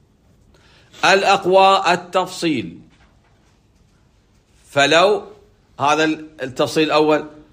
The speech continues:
وبالصفحة الثانية إذا كتابكم مثل كتابي: "ولو أوقع العقد"، هذا الشق الثاني. الشق الأول: "فلو أوقع العقد على صفقة"،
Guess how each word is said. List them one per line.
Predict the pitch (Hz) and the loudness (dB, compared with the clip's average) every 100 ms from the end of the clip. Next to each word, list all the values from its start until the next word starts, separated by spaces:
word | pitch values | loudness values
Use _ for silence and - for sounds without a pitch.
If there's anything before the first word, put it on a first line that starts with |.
| _ _ _ _ _ _ _ _ _ | _ _ _ _ _ _ _ _ _
وبالصفحة | 117 139 143 139 147 - 180 175 | -2 4 4 2 -2 0 -2 -2
الثانية | 160 196 185 160 156 | -2 2 2 2 -2
إذا | 147 139 | -2 -2
كتابكم | - 139 131 135 | 0 -4 -4 -10
مثل | 127 131 | -8 -10
كتابي: | - 143 147 156 | -6 -4 -4 -2
"ولو | 143 156 156 | 2 2 4
أوقع | 156 156 151 156 | 2 0 -2 -2
العقد"، | 139 147 135 185 | -2 -4 0 0
هذا | 180 151 170 | 2 0 -2
الشق | - - - | -4 -6 -8
الثاني. | 165 - 82 82 _ _ _ _ _ _ _ _ _ _ _ _ _ - - _ _ _ - | -10 -10 -12 -18 _ _ _ _ _ _ _ _ _ _ _ _ _ -20 -20 _ _ _ -8
الشق | 139 208 208 | 0 0 2
الأول: | 160 120 101 80 - - _ | 0 0 -2 -6 -14 -20 _
"فلو | - - 147 156 156 151 - | -6 0 4 4 4 0 -2
أوقع | 143 156 151 151 151 127 175 196 131 90 - _ - | 0 2 -2 -2 -2 2 2 2 0 -4 -16 _ -4
العقد | 147 156 151 135 151 - 123 175 190 196 196 202 - _ - | -2 0 -2 -2 -2 -4 -4 0 2 2 -2 -6 -14 _ -8
على | 127 165 170 180 185 | 0 0 4 4 2
صفقة"، | 170 156 135 - 143 135 - 160 | 0 -4 -6 -6 -6 -4 -4 -4